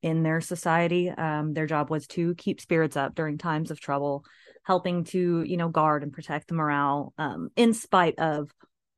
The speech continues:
all of the hardships these guys face as a people.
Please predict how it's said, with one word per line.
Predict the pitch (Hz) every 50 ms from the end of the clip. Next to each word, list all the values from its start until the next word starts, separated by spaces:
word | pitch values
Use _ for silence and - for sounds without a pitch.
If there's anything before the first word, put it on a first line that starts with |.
| _
all | - 269 269 254
of | 226 196
the | - 165
hardships | 143 147 147 139 - - 156 135 - -
these | 151 143 135 -
guys | - 139 135 135 131 -
face | - 127 127 123 123 - - - - _
as | - 160 156 147 143
a | 147
people. | - - - - - - - - -